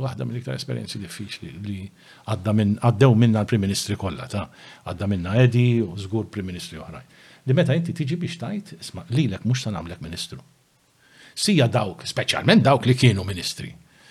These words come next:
u tajdilhom, "Minix se nagħmlek Ministru." U sija dawk li kellhom ambizzjoni kbira,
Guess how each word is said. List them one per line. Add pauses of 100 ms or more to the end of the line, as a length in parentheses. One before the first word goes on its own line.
(160)
u
tajdilhom,
"Minix
se
nagħmlek
Ministru." (560)
U
sija
dawk
li
kellhom
ambizzjoni
kbira,